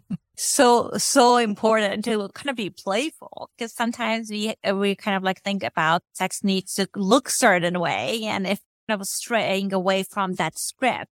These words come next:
then there's something wrong with us or with our partner, or we're not doing it right. But then what I'm hearing that you're talking about more of an embodiment, kind of, like, paying attention, what shows up for you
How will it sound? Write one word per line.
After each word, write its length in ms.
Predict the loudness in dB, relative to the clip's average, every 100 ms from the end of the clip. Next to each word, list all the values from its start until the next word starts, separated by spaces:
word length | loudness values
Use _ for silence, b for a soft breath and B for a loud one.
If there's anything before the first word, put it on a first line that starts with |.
| -6
then 180 | -4
there's 240 | -2 -4 -4
something 320 | -6 -6 -2
wrong 260 | 2 2 2
with 180 | -2
us 420 | 2 4 6 4 0
or 120 | -6
with 120 | -6
our 100 | -8
partner, 580 | 0 2 2 2 2 2
or 200 | -2 -4
we're 80 | -2
not 260 | -2 -2
doing 300 | -4 -6 -8
it 140 | -12 -6
right. 260 | -4 -4 -4
But 80 | -4
then 120 | 0
what 120 | 0
I'm 80 | -2
hearing 280 | -4 -4 -2
that 100 | -2
you're 100 | -2
talking 280 | 0 -2 0
about 200 | -2 -2
more 160 | 0
of 100 | 0
an 120 | 0 -2
embodiment, 760 | 2 4 4 0 -6 -12 -8
kind 80 | -4
of, 80 | -4
like, 160 | -6
paying 220 | -10 -10
attention, 640 | -12 -12 -14 -10 -8 -4 0
what 200 | 0 0
shows 300 | -2 -2 0
up 160 | 0 0
for 140 | -4
you 460 | 0 2 2 2